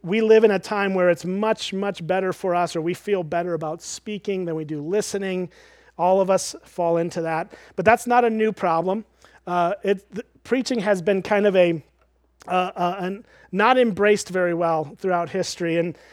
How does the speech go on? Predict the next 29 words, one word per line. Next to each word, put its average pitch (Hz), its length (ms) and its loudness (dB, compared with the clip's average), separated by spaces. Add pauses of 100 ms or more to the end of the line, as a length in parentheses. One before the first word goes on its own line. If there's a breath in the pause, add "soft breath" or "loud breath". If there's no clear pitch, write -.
(180 loud breath)
in 190 100 0
eighteen 214 380 -2
fifty-seven, 196 720 0
there 180 80 -2
was 170 80 -2
a 170 40 0
novelist 180 540 0
named 165 180 -6
Anthony 165 400 -4
Trollope 175 520 0
who 170 120 -4
wrote 175 360 0 (560 soft breath)
this, 208 260 2
uh, 180 180 0
"There's 185 240 0
perhaps 170 460 2
no 208 280 4
greater 208 360 2
hardship 190 720 0 (460 soft breath)
at 185 260 0
present 170 600 2 (220 soft breath)
inflicted 208 540 0
on 202 220 -2
mankind 196 720 -2
in 180 160 -4
civilized 196 680 2
and 180 140 -6
free 196 180 -2
countries 170 640 -8